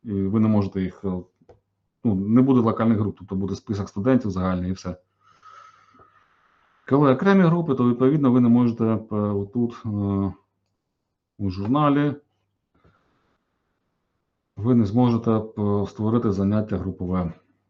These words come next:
Давайте це в цьому пересвідчимося. Так, додати заняття. І все, тут група студентів, ви мо-, то-, точніше, загальне заняття не можете зробити, тільки групове, окремі групи і все. Тому що вони в тому режимі не можуть бачити один,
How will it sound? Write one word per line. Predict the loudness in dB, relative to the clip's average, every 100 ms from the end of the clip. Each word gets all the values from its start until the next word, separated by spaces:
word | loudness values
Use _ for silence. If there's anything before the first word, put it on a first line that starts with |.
| _ _
Давайте | -18 -12 -12 -14
це | _ -20
в | -20 -12
цьому | -10 -8
пересвідчимося. | -10 -12 -10 -10 -6 -8 -6 -8 -8 _ _ _ _ _ _ _ _ _
Так, | -10 -8
додати | -8 -8 -8 -10
заняття. | -8 -4 -4 -6 -6 -8 -10 _ _ _ _ _ _ _ _ _ _ _ _
І | 0
все, | 0 2 2
тут | 4
група | 4 4 2
студентів, | -2 2 4 4 2
ви | 4
мо-, | 4 4
то-, | -2 -2
точніше, | 0 2 4 4
загальне | 4 6 6 4
заняття | 4 2 2 2
не | 2
можете | 2 0 -2
зробити, | 0 2 0 2
тільки | -2 0 0
групове, | 0 -2 -4 -6 _
окремі | -4 4 4 4
групи | 0 -4 -4
і |
все. | -4 -6 -10 -14 _
Тому | 2 2
що | 2 0
вони | 2 2
в | 0 -6 -20 _
тому | 0 2
режимі | 2 2 2
не | 4
можуть | 4 4 2 0
бачити | -2 -4 -4 -4 -2
один, | -4 -2 -2 -6